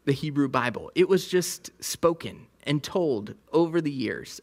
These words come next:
over and over again. And so to completely and totally overly simplify <laughs> what is going on here, do any of you like to play games at your house? Like, is there board game,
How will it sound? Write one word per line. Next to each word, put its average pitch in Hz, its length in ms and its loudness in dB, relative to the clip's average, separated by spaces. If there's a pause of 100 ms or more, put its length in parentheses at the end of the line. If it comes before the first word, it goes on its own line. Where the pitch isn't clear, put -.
over 160 340 0
and 135 320 -6
over 120 440 -4 (360)
again. 101 400 -6 (920)
And 156 100 0
so 180 120 6
to 170 120 0
completely 180 560 2
and 156 140 -2
totally 160 540 2 (600)
overly 156 320 4
simplify - 540 -4 (400)
<laughs> - 400 -12
what 151 140 2
is 147 120 6
going 143 280 4
on 107 160 -2
here, - 280 -12 (1200)
do 175 140 4
any 233 160 4
of 254 80 0
you 220 100 -2
like 170 160 0
to - 60 -12
play 151 160 2
games 143 560 -4
at 143 160 -2
your 151 120 0
house? 147 520 -6
Like, 120 200 -2
is 120 160 -4
there 120 120 -2
board 139 340 2
game, 143 480 -2